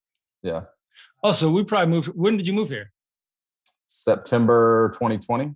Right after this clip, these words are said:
Speaker 2: Okay, we came in June twenty twenty.
Speaker 1: Yeah.
Speaker 2: Okay,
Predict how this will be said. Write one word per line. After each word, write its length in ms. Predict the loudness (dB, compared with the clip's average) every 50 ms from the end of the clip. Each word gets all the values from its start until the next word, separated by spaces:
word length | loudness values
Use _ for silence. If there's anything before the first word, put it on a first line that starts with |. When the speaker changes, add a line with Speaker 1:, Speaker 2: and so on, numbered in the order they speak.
| _ _ _ _ _ _ _ -18 -18
Speaker 2:
Okay, 300 | -14 -10 -10 -8 -8 -8
we 140 | -8 -8
came 240 | -6 -6 -4 -4 -4
in 80 | -4 -4
June 240 | -4 -4 -4 -4 -4
twenty 280 | -6 -10 -14 -16 -16
twenty. 340 | -16 -18 -18 -18 -20 -20 -20 _ _ _ _ _ _ _ -8
Speaker 1:
Yeah. 280 | -4 -2 0 0 -2 -2 -6 _ _ _ _ _ _ _ _ _ _ -14
Speaker 2:
Okay, 300 | -10 -8 -6 -6 -6